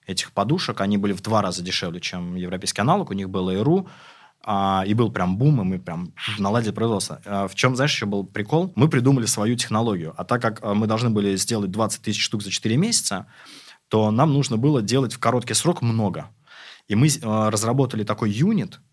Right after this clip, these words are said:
при котором у нас пять человек при капексе в пятьдесят тысяч рублей, то есть я мог это производство наладить в любой точке м-,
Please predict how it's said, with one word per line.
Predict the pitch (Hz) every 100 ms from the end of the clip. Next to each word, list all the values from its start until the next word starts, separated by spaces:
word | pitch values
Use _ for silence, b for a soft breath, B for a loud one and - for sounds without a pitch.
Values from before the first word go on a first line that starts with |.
| _
при | - 104
котором | 110 110 147 117
у | 107
нас | 113 110
пять | - 117
человек | - 104 104 143 214 -
при | - 143
капексе | 139 - 156 123 107 -
в | -
пятьдесят | - 110 139 117 -
тысяч | 104 95 -
рублей, | 117 165
то | -
есть | 101
я | 110
мог | 120 120 -
это | -
производство | 120 120 165 220 117
наладить | 110 127 117 -
в |
любой | 123 131
точке | - 110 -
м-, | 95 104